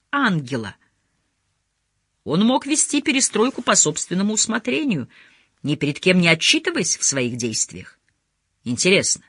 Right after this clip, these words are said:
сколько еще тайных входов соорудил Бернини, и какое число незаметных вех на них указывает? Храм света. Лэндон знал, что находится рядом с ним. По мере того, как ступени винтовой лестницы становились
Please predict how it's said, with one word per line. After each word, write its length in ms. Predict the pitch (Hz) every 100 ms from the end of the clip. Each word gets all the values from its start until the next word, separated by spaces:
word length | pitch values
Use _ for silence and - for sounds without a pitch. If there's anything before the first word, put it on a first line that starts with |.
| _ _ _ _ _
сколько 400 | - - 127 -
еще 280 | 139 - 285
тайных 500 | - 147 120 110 -
входов 500 | - - 156 123 95 -
соорудил 440 | - 123 131 135
Бернини, 640 | 95 143 151 147 104 - _ _ _ _ _ _
и 80 | -
какое 280 | 131 165 165
число 340 | 160 - 170
незаметных 760 | 170 156 151 139 165 - 131 113
вех 360 | 139 233 - - - - _
на 120 | 131
них 220 | 120 120 147
указывает? 720 | - 277 196 113 92 - - _ _ _ _ _ _ _
Храм 340 | - 131 117
света. 520 | 117 - 165 214 - - _ _ _ _ _ _ _ _
Лэндон 460 | 151 190 196 190 196
знал, 400 | 165 220 202 131
что 220 | - 120
находится 560 | 117 - 120 120 -
рядом 280 | 127 120 113
с 160 | 107 -
ним. 240 | 120 104 - _ _ _ _ _ _ _ _
По 80 | 147
мере 180 | 180 180
того, 220 | 185 190
как 160 | 185 170
ступени 440 | - 160 190 175
винтовой 380 | 170 165 170 180
лестницы 440 | 185 175 135 -
становились 520 | - 139 147 156 -